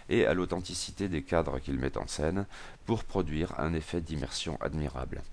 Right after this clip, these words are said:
Le réalisme affiché de Saikaku introduit le lecteur dans un monde qui, au travers de son art romanesque,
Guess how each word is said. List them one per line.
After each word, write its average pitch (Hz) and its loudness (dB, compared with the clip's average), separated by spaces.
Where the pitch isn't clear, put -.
Le 71 0
réalisme 71 0
affiché 80 0
de 90 -2
Saikaku 73 -2
introduit 101 2
le 101 4
lecteur 90 0
dans 76 2
un 69 0
monde 87 0
qui, - -4
au - -6
travers 78 0
de 71 -4
son 71 -4
art 64 0
romanesque, 76 0